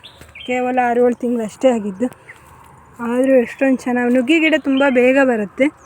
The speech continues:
ಹಾಗೆ ಇದ್ರದ್ದು ಮೇಂಟೆನೆನ್ಸ್ ಕಷ್ಟ, ಗಾಳಿ ಎಲ್ಲ ಬಂದಾಗ ಬಿದ್ದೋಗುತ್ತೆ. ಈ ರೀತಿಯಾಗಿ ನೀವು ಚಿಕ್ಕದಾಗಿ ಮಾಡಿಕೊಂಡ್ರೆ ಅಷ್ಟೊಂದು ರಗಳೆ ಇರಲ್ಲ, ತುಂಬ ಅಗಲವಾಗಿ ಎಷ್ಟು ಚೆನ್ನಾಗಿ ಬರುತ್ತೆ ನೋಡಿ. ಈ ರೀತಿ ನೀವು ಎತ್ತರ ಹೋಗ್ಲಿಕ್ಕೆ ಬಿಡದೆ ಅದ್ರದ್ದು, ಆ, ಸೊಪ್ಪೆಲ್ಲ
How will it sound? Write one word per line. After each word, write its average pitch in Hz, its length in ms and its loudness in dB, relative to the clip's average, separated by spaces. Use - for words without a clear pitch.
ಹಾಗೆ 277 320 0
ಇದ್ರದ್ದು 269 340 0
ಮೇಂಟೆನೆನ್ಸ್ 285 600 2
ಕಷ್ಟ, - 300 -6
ಗಾಳಿ 262 320 0
ಎಲ್ಲ 254 200 0
ಬಂದಾಗ 240 340 -4
ಬಿದ್ದೋಗುತ್ತೆ. 233 560 -4
ಈ 277 120 0
ರೀತಿಯಾಗಿ 311 420 0
ನೀವು 294 160 0
ಚಿಕ್ಕದಾಗಿ 320 600 -2
ಮಾಡಿಕೊಂಡ್ರೆ 262 640 0
ಅಷ್ಟೊಂದು 302 580 -4
ರಗಳೆ 254 380 -2
ಇರಲ್ಲ, 220 280 -4
ತುಂಬ 294 380 4
ಅಗಲವಾಗಿ 277 400 0
ಎಷ್ಟು 262 140 -6
ಚೆನ್ನಾಗಿ 277 340 0
ಬರುತ್ತೆ 240 340 -6
ನೋಡಿ. 233 180 -8
ಈ 226 80 -8
ರೀತಿ 233 300 -10
ನೀವು 294 140 2
ಎತ್ತರ 285 300 0
ಹೋಗ್ಲಿಕ್ಕೆ 302 400 0
ಬಿಡದೆ 277 220 -2
ಅದ್ರದ್ದು, 262 420 0
ಆ, 277 100 -6
ಸೊಪ್ಪೆಲ್ಲ 294 500 -2